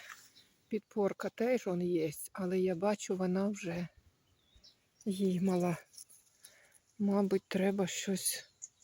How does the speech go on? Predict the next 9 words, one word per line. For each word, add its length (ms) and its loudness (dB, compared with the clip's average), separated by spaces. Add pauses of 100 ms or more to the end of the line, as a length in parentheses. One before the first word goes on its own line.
(720)
придумати 760 4
вище 720 0 (760)
для 280 -2
неї. 380 0 (1700)
Ось 300 -4
така 400 -6
краса. 760 -6 (2500)
Така 400 -10
краса. 680 -6